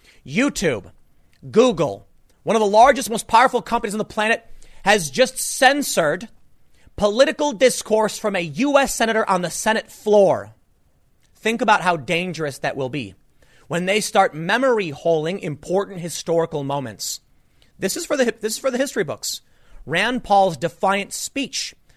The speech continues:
when the impeachment judge,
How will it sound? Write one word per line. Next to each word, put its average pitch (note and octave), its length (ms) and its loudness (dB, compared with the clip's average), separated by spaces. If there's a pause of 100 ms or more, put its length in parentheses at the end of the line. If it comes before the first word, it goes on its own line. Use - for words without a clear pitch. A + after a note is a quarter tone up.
(240)
when F#3+ 200 -2
the A3+ 160 -4
impeachment A3 1000 -4
judge, B2+ 720 0